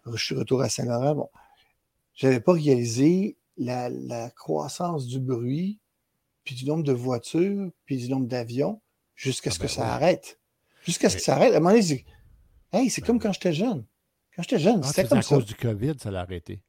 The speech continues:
Speaker 1: Ça l'a arrêté complètement. Euh,
Speaker 2: Ouais.
Speaker 1: les avions, il n'y en a plus au-dessus de la maison. Au début, quand on était jeune, il y en avait une, une de temps en temps, mais à la fin, de, au début du, de la covid, c'était une ou trois minutes. On n'a pas réalisé
Speaker 2: Ouais,
Speaker 1: ce
Speaker 2: c'est sûr,
Speaker 1: bruit-là.
Speaker 2: parce qu'en plus,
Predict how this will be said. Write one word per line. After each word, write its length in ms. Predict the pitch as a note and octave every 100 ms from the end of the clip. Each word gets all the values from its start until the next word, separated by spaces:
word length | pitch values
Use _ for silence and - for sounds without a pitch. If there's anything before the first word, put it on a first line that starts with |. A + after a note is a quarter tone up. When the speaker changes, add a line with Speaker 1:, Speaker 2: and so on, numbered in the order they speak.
| _
Speaker 1:
Ça 140 | -
l'a 80 | A#2+
arrêté 300 | C#3+ A3+ C#4+
complètement. 640 | C#4 A3+ B3+ A3+ A#3+ E4 D#3+
Euh, 340 | C#3 C#3+ D3+ C#3
Speaker 2:
Ouais. 140 | C#3+
Speaker 1:
les 140 | C#3+ F3
avions, 220 | E3+ D4+
il 40 |
n'y 60 | F#3
en 80 | F#3
a 60 |
plus 220 | - D4
au-dessus 220 | G4 G#3+ A3
de 40 |
la 60 | G3
maison. 400 | G3 E3 C4+ D4 _ _ _ _ _ _ _ - -
Au 160 | A#3
début, 340 | G#3 A3+ D#4+ C4+
quand 180 | F#3+ E3+
on 100 | E3+
était 200 | D3+ D3
jeune, 180 | F#3+
il 40 | E3
y 20 |
en 60 | C#3
avait 160 | C#3
une, 120 | E3+ E3 -
une 80 | E3
de 100 | D#3
temps 240 | C3 A#2+
en 120 | B2
temps, 200 | - C4 C#4 - - _
mais 280 | D3+ G#3+ - - _
à 160 | G3 F#3+
la 120 | F#3
fin, 260 | D#3 C4 C#4+
de, 280 | G#3+ D#3 E3
au 120 | E3
début 200 | G3+ C4+
du, 100 | F3+
de 300 | - F3 C#3+
la 80 | C3+
covid, 500 | - B2 A#3 A#3+ - - -
c'était 220 | - D#3
une 80 | B3+
ou 40 |
trois 200 | - E3
minutes. 480 | C#3+ D#3 E4+ E4+ - _ _ _ _ _ _ _ _ _ _ _ _ _ _ _ _ _
On 40 | A#2+
n'a 60 |
pas 100 | -
réalisé 420 | C#4+ A#3 F3 C#3+ C#4
Speaker 2:
Ouais, 60 |
Speaker 1:
ce 60 | C4
Speaker 2:
c'est 80 | E3
sûr, 80 | C#3
Speaker 1:
bruit-là. 180 | D#3 D3+
Speaker 2:
parce 120 | G3
qu'en 80 | A2
plus, 240 | D#3 -